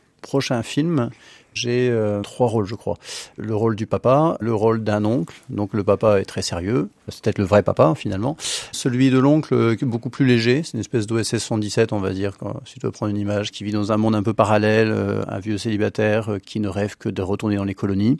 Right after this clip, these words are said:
et puis qui est très loufoque. Et ensuite, euh, celui, euh, d'un brigand, d'un brigand du début du siècle, qui lui, euh, veut vivre de petits larcinages, mais qui est pas très intelligent non plus. Ça fait des compositions assez amusantes.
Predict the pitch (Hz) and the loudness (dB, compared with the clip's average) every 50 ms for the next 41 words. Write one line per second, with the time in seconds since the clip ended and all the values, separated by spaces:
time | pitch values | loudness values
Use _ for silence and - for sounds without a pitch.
0 | - - - 110 - - 107 - - 107 - - - 104 95 95 - - 131 147 | -2 -6 -6 -6 -4 -6 -8 -4 -4 -6 -6 -4 -6 -6 -6 -6 -2 0 0 0
1 | - - 117 107 - - - 131 113 110 107 104 - - - 127 143 139 - - | 0 -2 -4 -4 -4 -6 -4 -2 0 0 0 -2 -4 -2 0 0 0 0 0 -2
2 | 120 110 104 98 98 - - - 117 104 104 110 120 123 123 120 110 107 101 - | 0 2 2 0 0 -2 -2 -4 -4 -4 0 2 4 4 4 4 2 2 0 0
3 | 104 104 104 104 117 110 104 104 101 117 - - - 101 101 107 107 113 110 113 | -2 -2 0 2 0 0 2 0 -2 -2 -6 -6 -6 -2 -2 -2 -2 0 0 0
4 | 107 107 104 95 101 98 101 95 - - 117 110 120 127 - - 110 101 - - | 0 0 0 -2 0 -2 -2 -4 -2 0 2 2 2 2 0 -4 -6 -6 -4 -6
5 | 107 95 98 98 104 110 110 107 101 95 - 104 101 - - - 101 95 101 107 | -6 -6 -4 -4 -2 0 0 0 0 -2 -2 -4 -4 -6 -6 -8 -8 -4 -2 -2
6 | 104 101 113 110 104 107 95 - 113 - - 117 104 104 - - - 113 104 107 | -2 -2 -2 -4 -2 -4 -4 -4 -6 -6 -4 -2 -2 -2 -4 -2 -4 -2 0 2
7 | 120 135 123 104 104 - _ - - - - - - - - _ - 117 110 107 | 2 2 0 -2 -6 -10 _ -20 -20 -20 -20 -20 -20 -20 -16 _ 2 2 2 2
8 | - - 104 - 104 - - 113 95 101 90 - - 90 92 85 101 92 92 90 | 2 0 0 0 0 0 0 -2 -2 -2 -2 -4 -4 -6 -6 -4 -4 -4 -4 -6
9 | 85 - - - 107 101 104 104 104 101 98 - - - - - - 117 - 139 | -6 -8 -8 -6 -4 -2 -2 -2 -4 -6 -8 -8 -8 -8 -8 -4 -4 0 2 4
10 | 123 120 - 139 113 - 127 120 123 - - 135 120 113 - - 117 104 104 98 | 4 4 4 2 2 2 2 0 0 0 2 2 2 2 2 0 0 0 0 -2
11 | 92 107 104 - | -2 -6 -8 -10